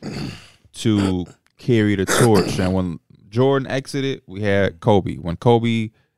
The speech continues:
exited, there was still LeBron. And obviously within LeBron, you have Steph, K D, and different things. But, like, he was just saying he don't feel like we have legitimately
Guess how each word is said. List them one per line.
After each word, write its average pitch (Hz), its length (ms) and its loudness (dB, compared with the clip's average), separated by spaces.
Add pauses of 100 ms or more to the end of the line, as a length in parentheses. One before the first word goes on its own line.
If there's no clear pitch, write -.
exited, 117 440 -6
there 90 120 -4
was 90 120 -8
still 104 220 0
LeBron. 98 560 -2
And 92 100 -8
obviously 98 380 -2
within 92 340 -6
LeBron, 95 460 -2
you 92 100 -6
have 87 200 -6
Steph, 92 320 -6
K 90 200 -8
D, 85 200 -10
and 85 140 -14
different 90 280 -12
things. 92 280 -4
But, 90 160 -6
like, 85 280 -6 (480)
he 123 160 0
was 120 140 2
just 107 160 -2
saying 101 360 -4
he 107 120 -4
don't 101 220 -2
feel 101 200 -4
like 92 260 -2
we 98 140 -8
have 95 460 -4 (100)
legitimately 92 960 -6